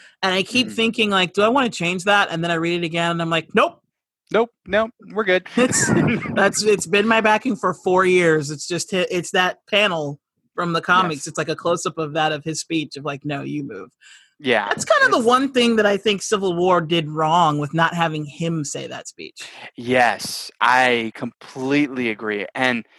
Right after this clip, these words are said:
Speaker 2: I wish it was to Spider-Man. I wish somehow they would have worked that to Spider-Man.
Speaker 1: Oh, that would have been so awesome.
Speaker 2: Like, that
Speaker 1: Or,
Speaker 2: was
Speaker 1: uh,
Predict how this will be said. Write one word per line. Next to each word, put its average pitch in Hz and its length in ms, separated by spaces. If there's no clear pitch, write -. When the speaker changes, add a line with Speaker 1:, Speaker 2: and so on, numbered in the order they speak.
Speaker 2:
I 131 100
wish 131 260
it 143 40
was 123 160
to 127 100
Spider-Man. 113 680
I 120 140
wish 127 640
somehow 143 580
they 127 100
would 117 120
have 107 100
worked 120 260
that 127 300
to 123 200
Spider-Man. 196 500
Speaker 1:
Oh, 214 180
that 196 180
would 185 120
have 175 80
been 170 160
so 160 520
awesome. 151 680
Speaker 2:
Like, 123 420
that 285 180
Speaker 1:
Or, 370 60
Speaker 2:
was 226 220
Speaker 1:
uh, - 40